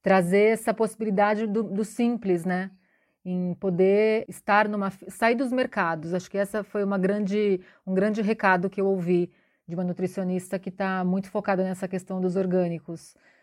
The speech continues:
Saiam dos mercados e procurem as feiras orgânicas. E aí, a partir daí, você vai conseguir olhar pro teu produtor, vai conseguir olhar, ou pelo menos pra aquele que intermedia esse, esse, esse caminho,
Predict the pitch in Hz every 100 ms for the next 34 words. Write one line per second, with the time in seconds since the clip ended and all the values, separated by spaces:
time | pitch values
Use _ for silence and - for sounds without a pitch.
0 | _ - 240 262 254 233 247 208 160 143
1 | - - - _ 196 - 185 208 214 208
2 | - 202 202 208 190 180 160 - 160 -
3 | - _ _ - 175 175 175 190 196 185
4 | - 214 208 202 196 226 220 226 233 190
5 | 196 190 202 208 - _ 196 190 196 202
6 | 240 208 202 - 190 175 175 214 220 220
7 | 220 214 196 196 190 185 180 196 202 190
8 | 196 196 196 202 220 214 202 214 208 208
9 | 196 202 196 185 160 220 226 202 180 180
10 | - 185 170 _ _ - 190 180 180 175
11 | - 185 185 214 226 220 226 220